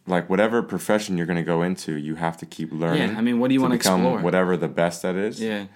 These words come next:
Speaker 1: So what do you look forward to learning more new things about, whatever this topic is or sport is?
Speaker 2: Mm-hmm.
Speaker 1: Like, what, what drives you? I mean, that's, for me, I feel like that's where it comes from, is, like, there's just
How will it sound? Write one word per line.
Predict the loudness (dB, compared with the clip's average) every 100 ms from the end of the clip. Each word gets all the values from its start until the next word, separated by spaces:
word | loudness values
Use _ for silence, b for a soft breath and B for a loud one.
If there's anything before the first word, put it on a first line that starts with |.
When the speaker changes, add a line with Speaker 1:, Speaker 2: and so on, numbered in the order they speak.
| b b
Speaker 1:
So | -8 -4
what | 0 2 2 -2
do |
you | 0 0
look | 0 -2
forward | -2 0 2 0
to | -4
learning | -6 -2 0 0
more | -2 -2 -2
new | -2
things | -4 -4 -4 -4
about, | -4 -2 -2 -2
whatever | -4 -2 -4
this | -6 -10
topic | -8 -6 -6 -8
is | -8
or | -10
sport | -12 -6 -6 -6
is? | -10 -14 _ -14
Speaker 2:
Mm-hmm. | -12 -12 B B -8
Speaker 1:
Like, | -6 0
what, | 2 2 0 -10
what | -2 -2
drives | -2 0 2 2 0
you? | -6
I | -4
mean, | -2
that's, | -2 -2
for | -2
me, | 2 2 2
I |
feel | -2 -2 0
like | 0 -2
that's | -6 -4
where | -8
it | -6
comes | -6 -6
from, | -8 -14
is, | -12 -10
like, | -10 -10 -18 _ b b b b
there's | -6
just | -4 -4